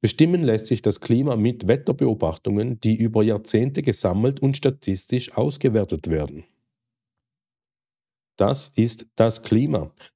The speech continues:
Und wenn wir vom globalen Klimawandel sprechen, dann müsste man die Parameter für diese statistische Auswertung anpassen. Das heißt, wir haben heute oft zum Beispiel dreißig Jahre als Vergleichsperioden angegeben.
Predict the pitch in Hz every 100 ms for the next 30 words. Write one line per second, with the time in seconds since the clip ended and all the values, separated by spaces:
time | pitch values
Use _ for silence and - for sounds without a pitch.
0 | - 110 117 123 120 160 170 170 117 101
1 | 107 98 98 131 123 107 - 107 151 117
2 | 95 104 131 - 82 - 139 156 147 98
3 | 101 - 135 101 98 - - 117 151 110
4 | 85 87 107 - 101 95 - 92 - 85
5 | - 104 - 107 - - 113 135 113 98
6 | 127 110 131 139 117 - 156 113 - 101
7 | 156 170 - - - - 104 110 110 101
8 | 98 95 - 98 98 - - 92 98 -
9 | - 139 160 - 98 143 214 - - -
10 | - 107 85 82 101 - 147 139 98 92
11 | - 87 90 87 120 135 98 90 - 87
12 | 90 80 110 - - 120 117 113 117 123
13 | 151 - - 110 117 117 120 123 180